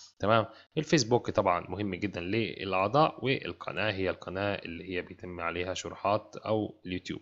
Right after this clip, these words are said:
الخاص بيهم. تمام، بالتالي يا شباب كل ما عليك زي ما انتم شايفين هنا، إيه، هنا موجود، هنا موجود حاجتين مهمين جدا جدا جدا، وهي الدوكيمنت فيريفيكيشن والادريس فيريفيكيشن.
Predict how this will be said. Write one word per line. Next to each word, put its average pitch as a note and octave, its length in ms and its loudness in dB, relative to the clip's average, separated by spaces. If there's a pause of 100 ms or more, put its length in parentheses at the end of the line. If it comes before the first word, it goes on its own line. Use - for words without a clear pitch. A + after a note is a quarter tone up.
(100)
الخاص - 320 -4
بيهم. F2+ 140 -14 (600)
تمام، B2+ 240 0 (400)
بالتالي C3 540 2
يا F2+ 60 2
شباب G#2 260 2
كل C3 260 -2
ما G2 100 -10
عليك A2 180 0
زي G2+ 100 -4
ما G#2 100 -2
انتم A#2 120 -6
شايفين G2+ 400 -8
هنا، C3+ 380 0 (380)
إيه، F#2+ 280 -2
هنا C3+ 80 0
موجود، G2+ 360 0
هنا A#2 260 0
موجود F#2+ 480 -4
حاجتين - 500 -6
مهمين G2 520 -4
جدا F#2+ 280 -8
جدا F2+ 300 -8
جدا، F#2 460 -14
وهي C#3 500 2 (280)
الدوكيمنت G#2 560 -2
فيريفيكيشن B2+ 680 0
والادريس G2 600 -2
فيريفيكيشن. F2+ 720 -8